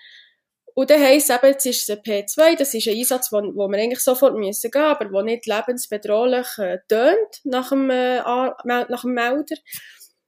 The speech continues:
Und dann gehen wir mal ins Fahrzeug und tun uns orientieren, wo müssen wir her und um was geht's. Und der Fahrer ist hauptsächlich einfach für das, dass wir sicher an Ort kommen, und der Beifahrer macht sich Gedanken über, äh,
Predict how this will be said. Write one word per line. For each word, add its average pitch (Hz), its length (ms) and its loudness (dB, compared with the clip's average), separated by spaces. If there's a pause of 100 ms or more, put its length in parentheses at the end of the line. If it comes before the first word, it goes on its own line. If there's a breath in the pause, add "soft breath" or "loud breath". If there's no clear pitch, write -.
(300)
Und 240 100 2
dann 269 100 6
gehen 247 180 4
wir 262 80 4
mal 262 180 4
ins 254 160 2
Fahrzeug 294 600 2
und - 280 -4
tun 220 200 -2
uns 220 200 -2
orientieren, 226 560 0
wo 226 40 2
müssen 226 360 2
wir 202 100 -8
her 302 300 0 (880)
und 214 160 -2
um 196 160 -4
was 202 340 2
geht's. - 580 -4 (960)
Und 226 200 -4
der 233 80 2
Fahrer 269 400 2
ist 233 160 -2
hauptsächlich 269 720 0
einfach 277 340 0
für 220 160 -6
das, 208 320 -4
dass 208 160 -6
wir 214 80 -6
sicher 262 420 2
an 202 100 2
Ort 202 340 0
kommen, 302 260 2
und 220 220 -4
der 214 60 -4
Beifahrer 247 600 -2
macht 214 300 -6
sich - 120 -16
Gedanken 208 680 -4
über, 196 300 -4
äh, 175 260 -4